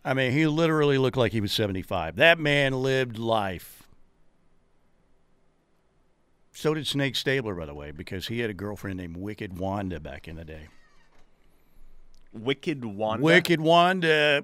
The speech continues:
Speaker 1: hung out with Snake Stabler, yes. You'd have to go ahead and Google it up. But Snake liked a good beer and a Wicked Wanda at his side.
Speaker 2: From the eight oh six,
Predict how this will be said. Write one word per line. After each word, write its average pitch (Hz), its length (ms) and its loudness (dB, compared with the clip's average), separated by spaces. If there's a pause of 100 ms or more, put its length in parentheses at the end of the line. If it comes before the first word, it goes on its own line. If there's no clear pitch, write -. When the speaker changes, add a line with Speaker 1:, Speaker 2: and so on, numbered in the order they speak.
Speaker 1:
hung 151 320 0
out 156 460 4
with 127 180 -2
Snake 127 380 0
Stabler, 120 480 0
yes. 87 560 -6 (100)
You'd 98 120 -6
have 98 100 -6
to - 80 -16
go 110 180 -4
ahead 123 160 -4
and 117 80 -4
Google 131 300 0
it 151 80 4
up. 135 240 2 (100)
But 123 160 -6
Snake 156 420 0
liked 139 280 0
a 127 40 -2
good 143 240 0
beer 151 320 2
and 147 100 -2
a 113 100 -2 (240)
Wicked 127 320 -4
Wanda 135 360 0
at 101 140 -2
his 95 140 -8
side. 73 360 -8 (1080)
Speaker 2:
From 143 160 -2
the 165 60 2
eight 160 140 6
oh 160 100 6
six, - 580 0